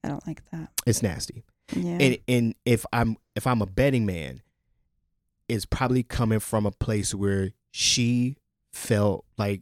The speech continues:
Speaker 2: she got the short end of the stick, probably because she really was feeling this guy, and, and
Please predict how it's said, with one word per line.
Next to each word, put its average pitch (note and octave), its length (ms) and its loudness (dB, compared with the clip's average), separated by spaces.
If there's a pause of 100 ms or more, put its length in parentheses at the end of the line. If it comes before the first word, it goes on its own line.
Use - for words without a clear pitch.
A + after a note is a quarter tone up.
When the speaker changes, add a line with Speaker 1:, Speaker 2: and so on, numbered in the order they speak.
Speaker 2:
she A#2 360 -2
got G2+ 300 -2 (100)
the G#2+ 100 -4
short G#2 440 -2
end A2 140 -2
of G2+ 80 -2
the A2 80 -2
stick, - 380 -4 (440)
probably A#2 420 4
because G#2+ 760 -2
she - 320 -2
really G#2 480 0 (100)
was G2+ 300 0
feeling F2+ 320 -8
this G#2+ 160 -6
guy, F#2 460 -12 (1040)
and, F#2 720 -4 (120)
and F#2 460 -6